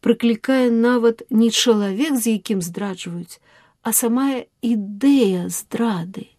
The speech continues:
і змяніць сужонцу. І дае свой дыягназ. Гэты чалавек хворы, хворы праблемаю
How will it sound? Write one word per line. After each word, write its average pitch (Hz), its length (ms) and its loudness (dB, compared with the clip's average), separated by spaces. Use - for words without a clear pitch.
і 214 160 -2
змяніць 208 640 0
сужонцу. 202 880 -6
І 302 240 4
дае 190 680 -2
свой 190 280 -2
дыягназ. 180 680 2
Гэты 190 260 -2
чалавек 180 540 -4
хворы, 220 420 4
хворы 285 720 2
праблемаю 220 920 2